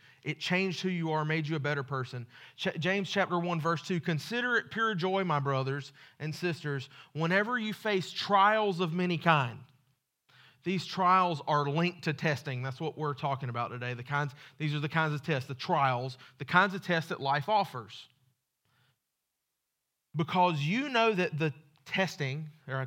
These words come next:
I told you they were linked, this is, this is what, what we're talking about today. It, it, Scripture tells us to run our race, to not give up, to, to not give in. Now remember, w-, when I'm not giving in,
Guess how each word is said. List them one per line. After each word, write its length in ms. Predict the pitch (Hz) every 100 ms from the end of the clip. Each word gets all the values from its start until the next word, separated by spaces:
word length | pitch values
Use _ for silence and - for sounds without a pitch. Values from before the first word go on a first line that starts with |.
| 131
I 80 | 123
told 240 | 151 147
you 300 | 139 131 120 -
they 100 | 135
were 220 | 135 127
linked, 460 | 127 151 127 135 131
this 180 | 135 143
is, 220 | 127 - - _
this 160 | - 135
is 160 | 143 135
what, 240 | 143 139 -
what 160 | 147 143
we're 80 | 170
talking 340 | 202 202 202
about 240 | 160 135 135
today. 400 | 123 113 98 123 _ _ -
It, 180 | 139 -
it, 180 | - -
Scripture 320 | 190 180 196
tells 260 | 202 185
us 80 | 165 -
to 80 |
run 260 | 147 170 185
our 120 | 160
race, 300 | 160 151 127 -
to 80 |
not 320 | 139 147 170 156
give 200 | 175 160
up, 300 | 151 - - _ _ _ _ -
to, 180 | 160 143 -
to 120 | 165
not 360 | 165 190 175
give 240 | 160 185 156
in. 480 | 175 151 127 127 139
Now 180 | 143
remember, 560 | 143 156 185 165 151 143 - - -
w-, 260 | 147 110 135
when 240 | 165 151 147
I'm 300 | 147 170 175
not 280 | 175 143 156
giving 360 | 180 156 147
in, 500 | 175 156 131 131 131